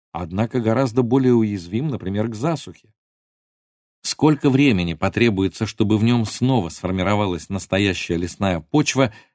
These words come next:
никто не знает. Понятно только, что ста лет недостаточно. Однако, чтобы такая регенерация в принципе когда-нибудь могла состояться, нужны резерваты коренных лесов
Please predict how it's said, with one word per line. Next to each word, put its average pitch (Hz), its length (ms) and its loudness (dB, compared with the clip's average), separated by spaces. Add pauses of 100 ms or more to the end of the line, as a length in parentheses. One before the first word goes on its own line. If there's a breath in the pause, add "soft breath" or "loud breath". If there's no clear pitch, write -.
никто 139 400 2
не 110 100 2
знает. 104 460 -2 (400)
Понятно 143 460 0
только, 135 280 0
что 110 200 -4
ста - 360 -2
лет 107 300 0
недостаточно. 85 920 -8 (520)
Однако, 127 400 0
чтобы 117 280 2
такая 110 380 2
регенерация 104 720 0
в - 80 -18
принципе 104 520 -2
когда-нибудь 90 580 -4
могла 92 320 -6
состояться, 139 800 -4 (300 soft breath)
нужны 143 440 4
резерваты 127 680 0
коренных 113 600 -2
лесов 92 460 -4